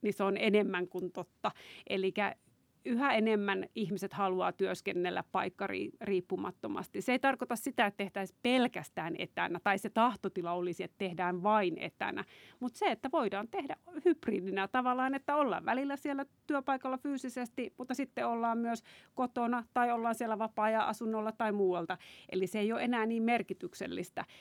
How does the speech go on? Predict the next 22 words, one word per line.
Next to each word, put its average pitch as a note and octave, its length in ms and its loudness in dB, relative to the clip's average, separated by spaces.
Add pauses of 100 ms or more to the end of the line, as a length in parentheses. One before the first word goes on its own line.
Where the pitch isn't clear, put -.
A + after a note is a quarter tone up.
(160)
että F#3 260 -2
mistä G3 400 0
fyysisesti F3 800 -4
teet E3+ 300 -2
töitä. F3 340 -4 (200)
Toki A#3 360 4
on G3 120 4
paljon F#3 380 2
aloja, F3 360 0
missä E3+ 260 -6
sitä E3+ 200 -4
ei F#3 280 2
voi F#3+ 220 -4
tehdä - 300 -4
etänä, F3+ 380 -2
että E3+ 120 -8
se F#3 60 -4
pitää F#3 300 -2
tietysti F#3+ 420 -4
aina F#3 260 2
muistaa, A3 460 -2
mutta, C4 320 -2